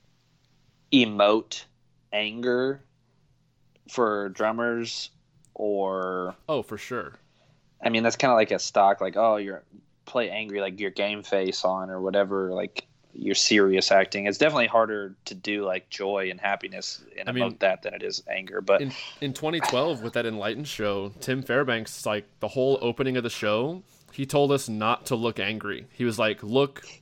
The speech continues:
Speaker 2: like, uplifted, like, heads held high, like, regal almost." Like, he didn't want us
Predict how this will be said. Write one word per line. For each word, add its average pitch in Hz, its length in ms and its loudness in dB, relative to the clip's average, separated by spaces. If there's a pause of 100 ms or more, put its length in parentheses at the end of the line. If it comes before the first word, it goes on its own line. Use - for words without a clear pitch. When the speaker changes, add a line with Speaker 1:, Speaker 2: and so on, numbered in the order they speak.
Speaker 2:
like, 120 260 0
uplifted, 127 680 2
like, 110 200 2
heads 127 360 -2
held 120 260 0
high, 113 420 2
like, 104 340 -2 (160)
regal 120 720 0
almost." 147 720 -4 (500)
Like, 113 160 -4
he 131 140 0
didn't 131 480 0
want 110 480 -4
us - 540 -4